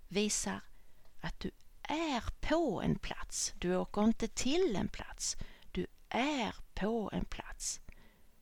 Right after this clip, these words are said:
Var är du nu? Jag är hemma.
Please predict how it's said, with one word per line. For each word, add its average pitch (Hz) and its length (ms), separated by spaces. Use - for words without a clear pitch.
Var 262 480
är 226 300
du 175 220
nu? 202 420
Jag 202 560
är 214 340
hemma. 190 440